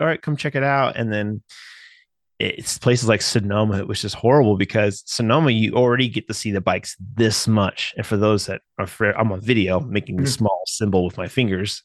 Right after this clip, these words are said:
Speaker 1: <laughs> but <laughs> you, you, you, you don't get to see the bikes. So now you can't even hear them. Right. So you have no idea
Speaker 2: Mm-hmm.
Speaker 1: where they're at. And then they finally just pop up and the announcer is talking, and it's,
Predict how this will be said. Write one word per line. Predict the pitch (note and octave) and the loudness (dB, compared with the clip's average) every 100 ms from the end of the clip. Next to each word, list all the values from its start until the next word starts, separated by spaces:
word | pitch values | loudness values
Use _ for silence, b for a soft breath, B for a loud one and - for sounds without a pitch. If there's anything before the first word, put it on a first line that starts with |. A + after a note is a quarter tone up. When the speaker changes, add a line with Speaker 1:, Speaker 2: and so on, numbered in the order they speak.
| b | b
Speaker 1:
<laughs> | b - | b 2
but | D3 C3+ - - - | 2 2 -2 -6 -4
<laughs> | E3 - F#3 - - - _ - _ - - - | -4 0 -2 -2 -6 -6 _ -12 _ -4 -4 0
you, | C#4+ D4 C4 B3+ A3+ C#4+ D#3+ F3 E3+ E3+ E3 D#3+ - _ - | 2 4 4 2 2 4 6 6 4 6 6 4 0 _ -8
you, | F3 F3 D#3 - - | -4 0 2 2 -4
you, | D3 - | -12 -2
you | D#3 | 4
don't | E3 G3 | 4 4
get | F#3+ | 2
to | |
see | C3 A#3+ | 2 2
the | |
bikes. | C#3 B2 - | 4 2 2
So | B2+ | 0
now | |
you | C#3+ | 0
can't | C#3 C#3 | 0 0
even | A#2 | 0
hear | G2 C#3 A2+ | 0 0 0
them. | F#2 G2 - _ _ | -2 -12 -18 _ _
Right. | A2+ A2 A2+ | -2 0 0
So | A#2+ | 0
you | A#2 | 2
have | A#2 | 2
no | D3+ | 2
idea | D#3 B2+ | 2 2
Speaker 2:
Mm-hmm. | A#2 | 0
Speaker 1:
where | A2+ | 0
they're | G2+ A#2 | -2 0
at. | A#2 A#2 | 0 0
And | A2 G#2+ | -2 -6
then | G#2 | -6
they | |
finally | G2+ B2 A#2 | -4 -2 -2
just | G#2 - | -4 -6
pop | - A2+ | -4 0
up | B2 - | -2 -2
and | A2 | -6
the | G#2 | -4
announcer | G#2 C#3+ D3+ A#2 | 0 0 2 -2
is | - | -2
talking, | A2+ A2+ A2+ A2 | -2 -2 -4 -4
and | G2+ G2+ | -2 -4
it's, | - - | -6 -14